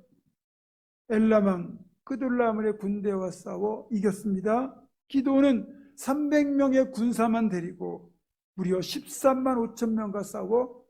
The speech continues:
대승리를 거두었습니다. 엘리야 선지자는 단신으로 홀로 팔백오십 명의 바알과 아세라 무당과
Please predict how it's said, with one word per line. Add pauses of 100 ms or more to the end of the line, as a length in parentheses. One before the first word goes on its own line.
대승리를
거두었습니다. (360)
엘리야
선지자는 (160)
단신으로
홀로 (400)
팔백오십
명의 (420)
바알과
아세라
무당과